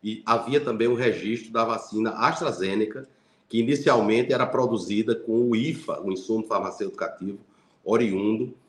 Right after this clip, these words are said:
é, da China, não é? Então, é, eram, eram vacinas novas que foram desenvolvidas muito rapidamente em função da pandemia, já foi um milagre, é, da ciência, né? E as críticas eram porque aquele ambiente era um ambiente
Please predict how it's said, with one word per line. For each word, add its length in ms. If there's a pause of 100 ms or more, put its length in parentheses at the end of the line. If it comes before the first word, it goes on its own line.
(140)
é, 540
da 120
China, 540 (160)
não 100
é? 60
Então, 400 (240)
é, 320
eram, 200 (120)
eram 200
vacinas 440
novas 440
que 100
foram 240
desenvolvidas 840 (260)
muito 340
rapidamente 800
em 160
função 400
da 120
pandemia, 480
já 80
foi 160
um 40
milagre, 600 (420)
é, 300
da 120
ciência, 540
né? 200
E 60
as 200
críticas 440
eram 200
porque 160
aquele 260
ambiente 420
era 120
um 60
ambiente 460